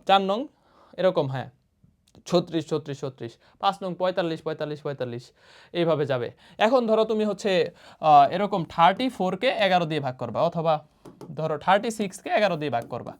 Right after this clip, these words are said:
তো থার্টি সিক্সকে এগারো দিয়ে তোমার মানে ইজিলি ভাগ করতে হবে। সিম্পল হিসাবে তিন এগারো তেত্রিশ,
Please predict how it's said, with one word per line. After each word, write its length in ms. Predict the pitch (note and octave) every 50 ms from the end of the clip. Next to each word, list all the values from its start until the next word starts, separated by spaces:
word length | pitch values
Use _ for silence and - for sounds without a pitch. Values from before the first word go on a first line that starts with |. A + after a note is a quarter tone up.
| _ _ - - - _
তো 60 | -
থার্টি 320 | - E3+ F3+ F#3 F#3+ B3+ B3+
সিক্সকে 300 | C4 A3 G#3+ - - G3+
এগারো 280 | F#3+ F#3 G#3 G#3+ A3
দিয়ে 180 | G#3 A3+ B3 E4+ - -
তোমার 200 | G#3+ F#3+ G3+ F#3+ F3+ F3+ F3+
মানে 140 | E3+ E3+ E3+
ইজিলি 420 | E3 F#3+ G3 F#3 G3 A3 G#3+ G#3+
ভাগ 160 | F3 D3 C3 -
করতে 220 | - C3+ B2 - B2
হবে। 200 | A#2 G#2+ B2+ E3+ - _ _ _ _ _ _ _ _ _ _ _ _ _ _ _ - - -
সিম্পল 340 | G3 G3+ G#3 G#3 A3+ A3+ A3+
হিসাবে 380 | A3+ G#3+ A#3 A3+ A#3+ C#4+ C#4+ - - - - - -
তিন 200 | - A3+ B3 A#3
এগারো 260 | G#3+ G3 F3+ G3 G#3 G#3+ A3+ A3 A#3+
তেত্রিশ, 460 | A#3+ A#3+ A#3+ - G#3 A3+ C4+ D4+